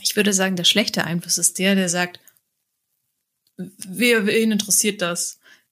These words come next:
Das haben wir, gibt's doch schon. Ach so, das ist ja wie, äh.“ Also ich glaube, schlechter Einfluss ist der Einfluss, der dich zurückhält, ähm, sowas auszuprobieren und, und dich kreativ zu entfalten und dich,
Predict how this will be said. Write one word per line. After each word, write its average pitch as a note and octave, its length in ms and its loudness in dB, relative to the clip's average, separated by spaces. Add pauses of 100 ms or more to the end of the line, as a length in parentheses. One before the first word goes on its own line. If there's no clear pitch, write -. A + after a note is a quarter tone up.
Das G3 160 2
haben G#3+ 160 4
wir, G#3+ 120 2
gibt's A3+ 260 0
doch G3 160 0
schon. F3 320 -4 (180)
Ach G3 120 0
so, A#3 180 2
das G3+ 160 2
ist G#3+ 160 2
ja F#3 180 -2
wie, F#3+ 220 -2
äh.“ F#3+ 480 2 (440)
Also G3 160 0
ich - 120 -6
glaube, G#3 320 2
schlechter A3 340 0
Einfluss G#3 320 0
ist - 220 -2
der G3+ 180 4
Einfluss, F#3 420 -2
der E3 380 -6
dich - 260 -4
zurückhält, F3+ 840 0 (960)
ähm, F3+ 600 0 (360)
sowas F#3+ 360 2
auszuprobieren D#3 1000 -4
und, F3 240 -6
und F#3+ 500 -4
dich - 160 0
kreativ F#3 560 0
zu - 120 2
entfalten F3+ 520 0
und F3 220 -4
dich, - 200 -4